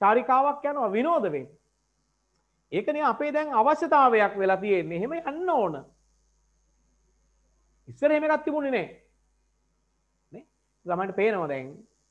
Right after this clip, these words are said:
ප්‍රධාන සමාජ අවශ්‍යතා. ප්‍රධාන සමාජ අවශ්‍යතා අපි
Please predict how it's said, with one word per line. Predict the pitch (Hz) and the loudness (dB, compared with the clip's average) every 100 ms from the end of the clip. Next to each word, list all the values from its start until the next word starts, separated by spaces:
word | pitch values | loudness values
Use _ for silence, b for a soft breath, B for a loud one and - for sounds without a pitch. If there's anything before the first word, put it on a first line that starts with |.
| _ _ _ _ _ _ | _ _ _ _ _ _
ප්‍රධාන | 170 208 226 262 262 | 2 4 6 4 4
සමාජ | 247 208 220 226 | 2 4 4 6
අවශ්‍යතා. | 196 202 202 208 131 123 - _ _ _ _ _ _ _ _ _ _ _ _ _ _ _ _ _ _ _ _ _ _ _ _ _ _ _ _ _ _ _ _ _ _ _ _ _ _ _ | 6 4 2 -4 -6 -8 -12 _ _ _ _ _ _ _ _ _ _ _ _ _ _ _ _ _ _ _ _ _ _ _ _ _ _ _ _ _ _ _ _ _ _ _ _ _ _ _
ප්‍රධාන | 165 185 202 214 220 | -6 -2 0 -2 -2
සමාජ | 208 196 202 196 | -2 -2 0 2
අවශ්‍යතා | 180 185 185 175 135 | 0 -2 -4 -8 -8
අපි | 135 | -8